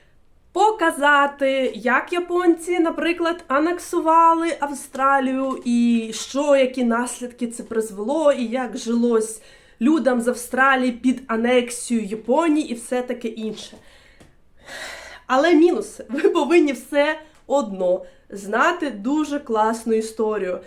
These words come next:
для того, щоб розуміти, в який моме-, історичний момент історія могла піти іншим шляхом. Тому, якщо ви хочете погратись в альтернативність, то, знаєте, все одно вам потрібно буде дуже-дуже багато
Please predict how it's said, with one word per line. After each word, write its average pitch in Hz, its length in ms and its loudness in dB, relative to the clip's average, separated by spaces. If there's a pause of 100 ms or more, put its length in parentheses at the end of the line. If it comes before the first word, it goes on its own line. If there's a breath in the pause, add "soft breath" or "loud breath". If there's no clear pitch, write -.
(260 loud breath)
для 214 140 -2
того, 320 360 0
щоб 302 360 -2
розуміти, 240 720 -2 (300 loud breath)
в 202 80 -10
який 262 460 0
моме-, 226 420 4
історичний 240 680 0
момент 214 460 0 (200 loud breath)
історія 330 640 0
могла 240 560 4
піти 254 340 0
іншим 262 500 -2
шляхом. - 540 -12 (460 soft breath)
Тому, 302 520 2
якщо 247 420 0
ви 254 160 -2
хочете 277 480 -2
погратись 240 760 -2
в 196 100 -6
альтернативність, 226 960 -2
то, 220 80 -6
знаєте, 269 500 -4
все 247 280 -4
одно 220 560 -4
вам 220 160 -6
потрібно 240 440 -4
буде 226 280 -6
дуже-дуже 233 800 -2
багато 220 540 -8